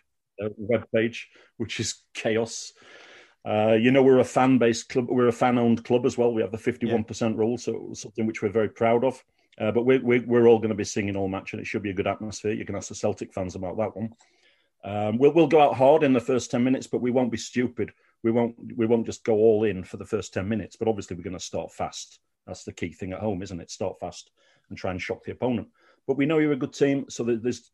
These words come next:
Speaker 1: there's gonna be a conservative aspect in that. We're not gonna be giving anything stupid away,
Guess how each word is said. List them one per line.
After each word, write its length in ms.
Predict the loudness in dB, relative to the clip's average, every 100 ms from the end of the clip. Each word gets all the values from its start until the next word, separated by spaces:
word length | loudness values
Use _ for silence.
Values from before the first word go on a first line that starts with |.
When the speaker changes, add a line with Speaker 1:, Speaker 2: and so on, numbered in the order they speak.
| -10
Speaker 1:
there's 200 | -8 -6
gonna 160 | -4
be 100 | -2
a 60 | -2
conservative 760 | -2 -6 -4 -2 -2 -4 -6
aspect 400 | -6 -8 -10 -8
in 100 | -8
that. 160 | -6 -8 -12 _ _ _ _
We're 80 | -6
not 100 | -4
gonna 120 | -4
be 80 | -4
giving 340 | -4 -6 -6
anything 280 | -6 -6 -10
stupid 420 | -10 -6 -6 -4
away, 220 | -6 -6